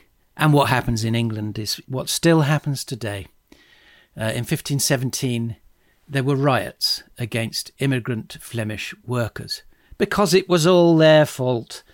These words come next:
It was all the fault of the immigrants. And this was known as the Evil May Day.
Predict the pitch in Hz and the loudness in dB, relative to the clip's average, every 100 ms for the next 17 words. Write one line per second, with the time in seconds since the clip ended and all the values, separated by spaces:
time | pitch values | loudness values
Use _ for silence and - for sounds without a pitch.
0 | _ _ - 165 170 180 175 151 - 143 | _ _ -4 0 4 4 4 2 0 0
1 | 143 120 123 123 123 117 113 110 98 - | 0 0 -4 -2 0 -2 -6 -10 -12 -14
2 | - _ _ _ _ - 156 160 156 127 | -20 _ _ _ _ -2 2 2 2 0
3 | 147 139 120 - 165 170 143 139 135 135 | 2 0 -2 -4 -2 0 0 0 0 0
4 | 135 120 113 98 120 - | 0 -2 -6 -8 -10 -14